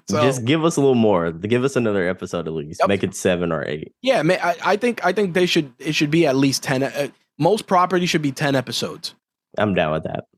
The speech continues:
Speaker 1: Ten is a, ten is a good number. Five episodes of world building, f-, you know, five episodes of conflict and resolution.
Speaker 2: I'm down for that.
Speaker 1: 'Cause look what
Speaker 2: So
Speaker 1: happened with Moon Knight. Moon Knight was so good, but sprint to the finish.
Speaker 2: Yeah. Yeah,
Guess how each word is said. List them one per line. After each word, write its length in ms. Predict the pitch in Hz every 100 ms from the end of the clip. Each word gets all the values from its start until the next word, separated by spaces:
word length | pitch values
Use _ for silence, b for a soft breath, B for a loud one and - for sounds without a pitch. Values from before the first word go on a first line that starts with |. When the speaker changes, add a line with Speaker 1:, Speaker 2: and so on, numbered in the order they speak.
| _ -
Speaker 1:
Ten 200 | 165 190
is 120 | 180
a, 100 | 156
ten 220 | - 160
is 120 | 165 160
a 40 |
good 180 | 151 139
number. 380 | 131 110 87 - _
Five 320 | - 143 160
episodes 460 | 165 160 160 160 147
of 100 | 135
world 280 | 147 160 151
building, 420 | 165 170 165 175 _ _ _ _ _ _ _
f-, 120 | 82 147
you 160 | 143
know, 200 | 127 113
five 380 | - - 143 147
episodes 420 | 151 147 135 139
of 100 | 131
conflict 480 | - 139 131 135 120
and 100 | 123
resolution. 560 | 123 117 107 98 - - _ _ _ _ _
Speaker 2:
I'm 320 | - 269 143 92
down 200 | 82 82
for 120 | 78
that. 260 | 73 71 _ _ _ -
Speaker 1:
'Cause 100 | 156
look 120 | 185
what 80 | 190
Speaker 2:
So 60 | 190
Speaker 1:
happened 220 | 196 190
with 80 | 180
Moon 200 | 208 202
Knight. 260 | 127 101
Moon 200 | 127 202
Knight 160 | 240 190
was 120 | 151
so 220 | - 185
good, 360 | 160 226 117 113
but 200 | 135 127 -
sprint 480 | - - 127 147 -
to 100 | 160
the 80 |
finish. 460 | 151 180 143 - - _ _ _
Speaker 2:
Yeah. 320 | 104 92 80 - _ _ _ _ _ _
Yeah, 400 | 90 82 82 80